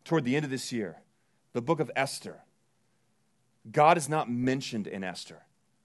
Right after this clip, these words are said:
at all, and yet he is all over the book of Esther. Because God's hiddenness does not mean his absence. And you have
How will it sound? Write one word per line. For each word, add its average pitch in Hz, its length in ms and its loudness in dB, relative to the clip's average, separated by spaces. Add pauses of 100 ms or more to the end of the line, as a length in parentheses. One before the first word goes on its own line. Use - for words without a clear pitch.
(240)
at 131 100 6
all, 151 460 8 (800)
and 110 160 -2
yet 110 140 -4
he 117 80 -6
is 104 180 -4
all 107 220 -2
over 87 300 -8 (200)
the 92 60 -16
book 90 160 -8
of 87 80 -14
Esther. - 260 -14 (1700)
Because 104 300 -12
God's 117 440 -6 (260)
hiddenness 104 920 -8 (640)
does 113 260 -4
not 110 240 -6
mean 87 400 -12 (160)
his - 240 -16 (160)
absence. - 720 -12 (1200)
And 95 140 -10
you 107 80 -4
have 107 140 -6